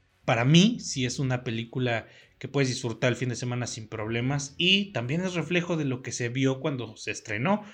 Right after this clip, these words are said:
Estuvo tres días seguidos como la película más vista de la plataforma. Así que si la quieren ver y ustedes tienen la última palabra,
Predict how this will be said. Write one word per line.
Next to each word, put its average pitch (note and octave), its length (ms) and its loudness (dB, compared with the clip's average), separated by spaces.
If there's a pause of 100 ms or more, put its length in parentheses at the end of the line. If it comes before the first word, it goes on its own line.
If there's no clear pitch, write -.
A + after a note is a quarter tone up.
(120)
Estuvo D3 320 2
tres E3 280 4
días D#3+ 220 4
seguidos D3 420 0
como C3+ 180 -2
la A#2 140 -4
película B2 320 -4
más B2+ 220 -2
vista A#2 240 -8
de G#2 80 -4
la G#2 160 -8
plataforma. C3 640 0 (480)
Así D3+ 220 -4
que E3+ 260 2
si - 180 0
la C3 180 6
quieren A#3+ 260 4
ver - 320 2 (140)
y A#2+ 160 -6
ustedes C#3+ 300 -2
tienen D#3 160 2
la D3+ 60 0
última D3 360 0
palabra, E3 480 4